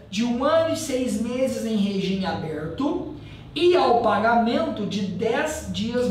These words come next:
multa. Ou seja, o mínimo. E ao pagamento, tô condenando você no mínimo, né? E ao pagamento de dez dias multa. Aí a sua pergunta vai ser o quê pro seu advogado? Tá, doutor, esse um ano e seis meses aí de cadeia, até que eu entendi.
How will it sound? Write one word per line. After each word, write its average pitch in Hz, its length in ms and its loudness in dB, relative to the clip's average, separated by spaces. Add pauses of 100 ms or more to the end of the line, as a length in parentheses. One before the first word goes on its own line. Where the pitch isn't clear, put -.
multa. - 300 -8 (500)
Ou 196 80 -8
seja, 190 220 0
o 226 60 4
mínimo. 196 360 2 (760)
E 202 100 4
ao 339 140 6
pagamento, 202 420 0
tô 202 200 -2
condenando 202 540 2
você 220 120 -4
no - 80 -2
mínimo, 190 260 0
né? 190 280 -2 (260)
E 190 100 2
ao 240 160 6
pagamento 240 500 2
de 226 180 -8
dez 277 600 -4
dias 226 320 -2
multa. 170 440 -6 (1000)
Aí 170 140 -6
a - 20 -2
sua 190 200 -2
pergunta 202 340 -2
vai 190 120 2
ser - 120 -2
o 196 80 0
quê 180 120 -4
pro 175 100 -6
seu 175 100 -2
advogado? 160 600 0 (280)
Tá, 208 120 0
doutor, 170 480 -2 (360)
esse 185 300 2
um 196 100 2
ano 233 120 2
e 254 40 -2
seis 202 360 2
meses 185 360 0
aí 180 360 2
de 180 240 -4
cadeia, 185 540 2
até - 100 -4
que - 80 -6
eu 214 60 -4
entendi. - 520 -6